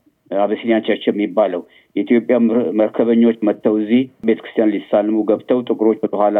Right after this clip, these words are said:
ተቀመጡ፣ እናንተ ጥቁሮች ናቸው ሲባሉ፣ አይ እኛ በአገራችን የእግዚአብሔር ቤት ለሁሉም እኩል ነው ብለው ሲወጡ ጥቁሮች ተከትለዋቸው ወጥተው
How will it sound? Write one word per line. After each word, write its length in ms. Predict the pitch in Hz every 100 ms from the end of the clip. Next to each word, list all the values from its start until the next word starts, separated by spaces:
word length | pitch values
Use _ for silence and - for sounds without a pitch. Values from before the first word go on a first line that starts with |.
| 101
ተቀመጡ፣ 460 | 117 - 104 101 101
እናንተ 320 | 104 101 -
ጥቁሮች 320 | - - 107
ናቸው 220 | 98 107
ሲባሉ፣ 380 | - 95 104 110 156 170 - _ -
አይ 240 | 104 131 170 _
እኛ 200 | 92 101 107 143
በአገራችን 640 | 113 87 92 107 - -
የእግዚአብሔር 460 | 107 92 101 98 95
ቤት 200 | 123 156
ለሁሉም 380 | 110 104 98 92
እኩል 240 | - 90
ነው 120 | 90 87
ብለው 260 | 90 95 90
ሲወጡ 360 | - 110 110 180 233 - -
ጥቁሮች 360 | - 104 110 107
ተከትለዋቸው 680 | - - - 110 98 - 104
ወጥተው 360 | 101 - 175